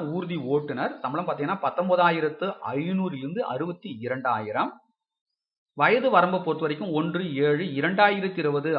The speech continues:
அன்று உள்ளபடி பாத்தீங்கன்னா குறைந்தபட்சம் பாத்தீங்கன்னா அனைத்து வகுப்பினருக்கும் பதினெட்டு வயது பூர்த்தி அடைஞ்சிருக்கணும்.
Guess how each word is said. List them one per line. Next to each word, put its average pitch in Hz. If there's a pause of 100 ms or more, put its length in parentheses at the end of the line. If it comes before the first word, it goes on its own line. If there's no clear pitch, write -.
(120)
அன்று 220 (220)
உள்ளபடி 156
பாத்தீங்கன்னா 127 (160)
குறைந்தபட்சம் 147
பாத்தீங்கன்னா 139
அனைத்து 190
வகுப்பினருக்கும் 147
பதினெட்டு 156
வயது 139 (120)
பூர்த்தி 160
அடைஞ்சிருக்கணும். 117